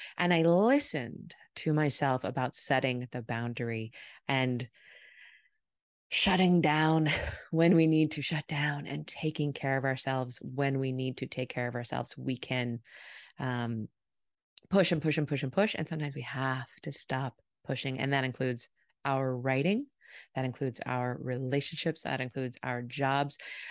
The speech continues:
Um, there is something incredibly beautiful about New Zealand and the work ethic here.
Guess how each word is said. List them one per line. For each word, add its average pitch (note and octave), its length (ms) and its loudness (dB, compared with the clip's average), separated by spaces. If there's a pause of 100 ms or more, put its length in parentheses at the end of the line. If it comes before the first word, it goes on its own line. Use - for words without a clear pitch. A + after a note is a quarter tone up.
(100)
Um, C3+ 480 2 (440)
there D#3 180 4
is E3 80 2
something F#3 400 -2
incredibly C#3+ 960 -2
beautiful B2+ 340 -2
about B2 300 -2
New C3 100 -2
Zealand C3 480 -2
and B2+ 280 -2
the B2+ 100 -2
work B2 460 -4
ethic E4 340 -2
here. G4 300 -2